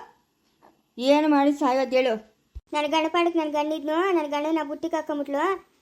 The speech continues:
Speaker 2: ಬುಟ್ಟಿಗೆ ಹಾಕೊಂಡು ನಮ್ ಸಂಸಾರನೇ ಹಾಳು ಮಾಡ್ಬಿಟ್ಲು. ಹಂಗೆ ಹಿಂಗೆ ಅಂತ ಏನ್ ನೀನ್ ಕೇಳ್ಬೇಕಾಗಿತ್ತು ಆ ಮಾತುಗಳನ್ನ? ಹಂಗೆಲ್ಲ ಮಾತಾಡೋಳತ್ತೆ.
Speaker 1: ಏನು? ಲೇ,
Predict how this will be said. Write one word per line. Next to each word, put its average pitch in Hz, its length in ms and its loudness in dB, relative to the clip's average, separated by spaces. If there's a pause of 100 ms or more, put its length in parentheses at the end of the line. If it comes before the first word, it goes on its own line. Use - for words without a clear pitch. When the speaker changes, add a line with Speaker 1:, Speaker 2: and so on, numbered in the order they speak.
(140)
Speaker 2:
ಬುಟ್ಟಿಗೆ 339 280 -2
ಹಾಕೊಂಡು 320 280 -2
ನಮ್ 294 180 -4
ಸಂಸಾರನೇ 320 500 -2
ಹಾಳು 320 300 0
ಮಾಡ್ಬಿಟ್ಲು. 294 380 -4 (460)
ಹಂಗೆ 349 360 2
ಹಿಂಗೆ 349 340 0
ಅಂತ 339 160 -2
ಏನ್ 330 280 -2
ನೀನ್ 330 220 0
ಕೇಳ್ಬೇಕಾಗಿತ್ತು 339 680 -2
ಆ 277 80 0
ಮಾತುಗಳನ್ನ? 277 920 -6
ಹಂಗೆಲ್ಲ 330 360 2
ಮಾತಾಡೋಳತ್ತೆ. 359 1000 -2 (500)
Speaker 1:
ಏನು? 233 520 2 (640)
ಲೇ, 370 340 4